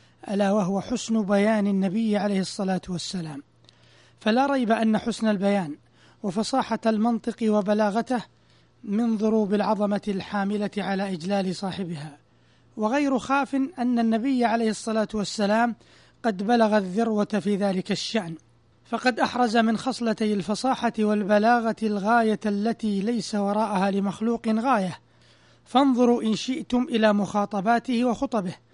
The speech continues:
وما يضربه من الأمثال وينطق به من جوامع الكلم، تجد جزالة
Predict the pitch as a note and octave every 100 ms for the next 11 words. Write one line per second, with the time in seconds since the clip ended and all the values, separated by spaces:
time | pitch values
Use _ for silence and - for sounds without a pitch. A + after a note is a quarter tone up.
0 | _ - _ - G#3 A3+ A#3 G3+ A#3+ A#3
1 | A#3 B3 A#3 A3+ A3+ G#3 G#3+ F3 D3+ _
2 | _ - _ G3 G#3 B3+ - A#3+ A3 G#3+
3 | B3 A#3+ A#3 F#3+ G3+ A3+ B3 A3 G#3+ G#3
4 | - G#3 E3 D3+ _ - _ _ - B3
5 | G3+ A3 A3 F#3 G3+ G#3 A3 G3+